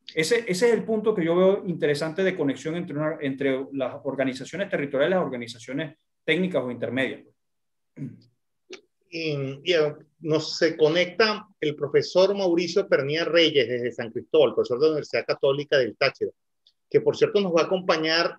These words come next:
Speaker 2: en este mes de junio en el bloque de, o en el ciclo de, de videoconferencias en el Aula Bruber Carías sobre el tema del arco minero y sus implicaciones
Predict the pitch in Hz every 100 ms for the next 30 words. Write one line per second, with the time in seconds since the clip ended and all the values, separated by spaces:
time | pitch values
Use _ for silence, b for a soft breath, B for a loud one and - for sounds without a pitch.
0 | - 151 160 170 - 180 175 156 170 185
1 | 220 185 165 202 - _ _ _ - 147
2 | 139 135 123 165 175 175 208 190 - 143
3 | 135 131 127 110 - 220 190 170 160 165
4 | - - 123 123 120 117 110 107 117 127
5 | 131 127 123 113 127 135 175 180 143 135
6 | 160 160 160 156 151 151 151 147 147 -
7 | 180 151 156 156 _ _ _ - 143 131
8 | 156 143 165 160 156 143 139 139 135 135
9 | 131 170 135 117 139 151 143 143 123 117
10 | 117 113 120 139